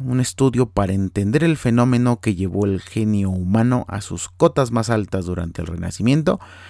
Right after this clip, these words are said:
y por qué va a volver a brillar en la era digital. La verdad es que el estudio está muy bueno, habla de los tipos de polimatía que existen.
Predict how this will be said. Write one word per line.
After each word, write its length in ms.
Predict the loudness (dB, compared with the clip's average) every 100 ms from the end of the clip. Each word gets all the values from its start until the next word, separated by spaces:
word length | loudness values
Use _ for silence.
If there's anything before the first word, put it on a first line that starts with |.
| -6
y 120 | -6
por 220 | -2 -4
qué 160 | 2 4
va 100 | 6
a 40 |
volver 320 | 4 4 4 4
a 80 |
brillar 360 | 2 0 2 2
en 180 | 2 0
la 120 | 0
era 340 | 2 2 2 -4
digital. 480 | -10 -8 -6 -8 -8 -12 -8
La 120 | 2
verdad 240 | 4 4 0
es 120 | 0
que 80 | 0
el 60 |
estudio 260 | 0 2 0
está 280 | 0 0 0
muy 260 | 2 4
bueno, 400 | 4 2 0 -2 -4
habla 300 | -4 -2 -2
de 80 | -2
los 220 | -6 -8
tipos 340 | -10 -6 -4
de 100 | -4
polimatía 760 | -4 -4 -2 -2 -2 -4 -2 -2
que 140 | -2 -12
existen. 540 | -12 -8 -6 -2 -2